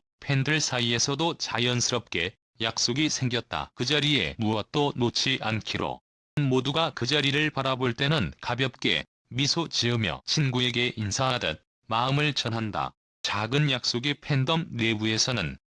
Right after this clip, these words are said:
좌석 예절로 자리 잡았고 심지어 일부 방송 프로그램에서도 김용빈의 공연에 참여할 때는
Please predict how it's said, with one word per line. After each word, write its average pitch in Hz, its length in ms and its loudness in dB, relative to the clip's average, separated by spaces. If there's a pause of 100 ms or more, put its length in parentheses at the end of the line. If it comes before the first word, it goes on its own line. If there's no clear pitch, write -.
좌석 123 520 0
예절로 127 480 2
자리 123 440 -2
잡았고 104 720 -2
심지어 160 540 2
일부 139 400 0
방송 139 500 2
프로그램에서도 127 960 0 (220)
김용빈의 143 800 2
공연에 127 460 0
참여할 117 440 0
때는 113 380 -2